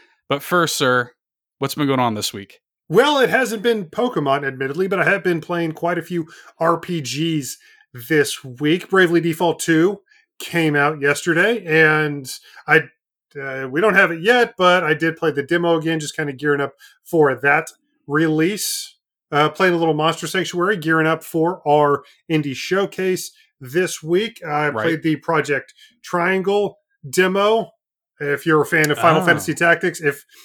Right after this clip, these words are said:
Speaker 2: you have, I, obviously this was pretty apparent from the trailer, but if you're a Final Fantasy Tactics fan at all, that's definitely a demo you should check out. I did also put a little bit more time into Hades, put a little bit more time into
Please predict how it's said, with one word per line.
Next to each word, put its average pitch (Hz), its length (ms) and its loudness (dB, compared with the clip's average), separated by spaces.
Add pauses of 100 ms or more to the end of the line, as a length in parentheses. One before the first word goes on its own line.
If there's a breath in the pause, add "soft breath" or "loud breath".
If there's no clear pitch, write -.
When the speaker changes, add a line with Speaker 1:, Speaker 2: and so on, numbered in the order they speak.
(280 soft breath)
Speaker 2:
you 180 120 4
have, 160 320 4 (300)
I, 156 120 4
obviously 156 580 2
this 147 220 -2
was 131 160 -8
pretty 151 440 -2
apparent 151 440 -4
from 135 260 -6 (280 soft breath)
the 156 80 -8
trailer, 240 360 4
but 190 220 2
if 165 100 -4
you're 185 140 2
a - 60 0
Final 175 280 2
Fantasy 156 400 -2
Tactics 156 480 -2
fan 170 320 -2 (240 soft breath)
at 165 200 4
all, 160 280 2
that's 147 180 0
definitely 156 320 -2
a 139 40 -2
demo 147 400 2 (300 soft breath)
you 151 220 -2
should 156 240 -6
check 185 300 0
out. 202 220 4 (480)
I 156 180 4
did 180 160 0
also 165 500 2 (200 loud breath)
put 220 100 6
a 220 60 6
little 190 180 4
bit 180 160 -2
more 165 140 2
time 156 280 2
into 135 200 -2
Hades, 202 380 2
put 156 120 -4
a - 20 0
little 147 180 -2
bit 165 120 -2
more 151 160 -2
time 147 300 0
into 147 560 -4